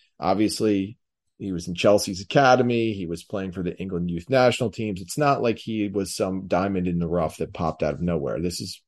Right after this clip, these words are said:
this is a kid that I think a lot of people knew was good. But what I do think is that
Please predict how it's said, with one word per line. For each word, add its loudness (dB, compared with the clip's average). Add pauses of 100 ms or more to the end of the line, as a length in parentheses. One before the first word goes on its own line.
(120)
this 4
is 0
a 4
kid 0
that 4
I 6
think -4
a 0
lot 4
of -6
people -6
knew -2
was -4
good. 0 (920)
But 4
what 8
I 10
do 8
think 4
is 2
that 6